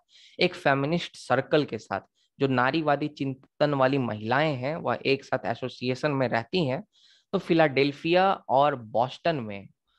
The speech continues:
उनकी जान पहचान फेमिनिस्ट सर्कल में हो जाती है और वहां पर वह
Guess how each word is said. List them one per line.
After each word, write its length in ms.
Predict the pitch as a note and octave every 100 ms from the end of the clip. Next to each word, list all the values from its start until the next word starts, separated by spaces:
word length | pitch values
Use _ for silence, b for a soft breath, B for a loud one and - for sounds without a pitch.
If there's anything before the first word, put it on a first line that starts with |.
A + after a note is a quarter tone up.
| _
उनकी 280 | - C#3+ C#3
जान 320 | C#3 B2+ C#3+
पहचान 520 | C#3+ C3 B2+ C3 F3+ G3 _ -
फेमिनिस्ट 420 | B2+ A#2+ C3+ -
सर्कल 440 | - A#2 A#2 B2+ A#2
में 100 | A2
हो 160 | G#2+
जाती 320 | G#2+ G2 -
है 200 | G2 G2+ - _ b b b b -
और 180 | E3
वहां 480 | C#3+ A2+ B2 D#3+ F#3
पर 200 | F#3 E3+
वह 240 | D3 D3+